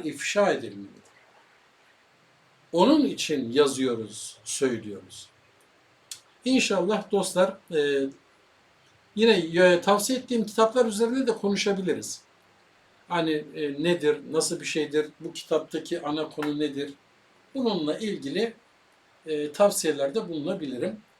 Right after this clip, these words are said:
E, sizin de yorumlarda tavsiye edeceğiniz kitaplara da ben bakabilirim. Evet dostlar, şimdi geldik videomuza. Bakın, çok basit bir palavra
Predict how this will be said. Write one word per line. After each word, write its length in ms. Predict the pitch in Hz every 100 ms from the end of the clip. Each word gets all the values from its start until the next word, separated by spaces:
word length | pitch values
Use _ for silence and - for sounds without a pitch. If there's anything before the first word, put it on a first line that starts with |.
| _ _ _ _ 180
E, 200 | 170 165
sizin 460 | - 196 254 214
de 260 | 190 240 -
yorumlarda 880 | 165 180 202 202 180 156 185 233 - -
tavsiye 420 | 190 185 - 214
edeceğiniz 540 | 180 170 165 160 151
kitaplara 500 | - 180 185 208 269
da 120 | 254 185
ben 200 | 185 143
bakabilirim. 560 | 139 226 160 104 - - _ _ _ _ _ _ _ -
Evet 300 | 277 240 -
dostlar, 340 | 147 - 120
şimdi 400 | - 277 233 202
geldik 440 | 226 190 185 269
videomuza. 880 | 233 190 202 185 160 170 160 156 156 - _ _ _ _ _ 294
Bakın, 320 | 254 - - - _ _ _ _ _ _ _ _ _ _ _ _ _ _ _ -
çok 320 | 285 277 226
basit 380 | 254 254 - -
bir 160 | 247
palavra 840 | - - 214 240 180 120 202 254